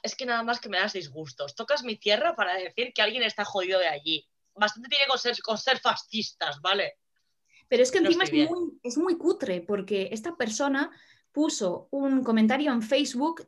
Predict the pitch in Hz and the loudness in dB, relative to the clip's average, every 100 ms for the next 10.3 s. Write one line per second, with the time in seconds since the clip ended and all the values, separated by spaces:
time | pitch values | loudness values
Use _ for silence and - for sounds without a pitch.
0 | - 214 214 208 220 240 240 285 311 339 | -4 -2 0 2 2 2 2 0 0 0
1 | 233 220 202 202 233 277 311 285 233 196 | 2 4 2 0 0 0 0 2 0 0
2 | 175 208 180 - - - - - - 233 | -2 -2 -4 -10 -18 -20 -20 0 6 6
3 | 254 220 185 180 165 151 135 _ _ _ | 6 4 2 2 -4 -6 -8 _ _ _
4 | _ - 240 285 247 269 208 151 143 - | _ -2 4 6 6 6 4 -2 -6 -12
5 | _ - - 311 - 311 - 370 330 269 | _ -16 -10 -10 -8 -10 -4 0 0 0
6 | 262 254 - 330 381 320 294 294 254 240 | 0 0 2 4 6 6 6 4 0 2
7 | 254 240 - - 226 220 214 202 208 - | 0 0 -4 2 4 6 4 0 -6 -10
8 | - 330 330 233 254 262 - _ 233 226 | 4 6 6 4 0 0 -12 _ -2 2
9 | 220 220 226 214 349 381 233 - 196 214 | 4 4 6 8 8 6 4 2 2 2
10 | 180 147 - | 2 -2 -12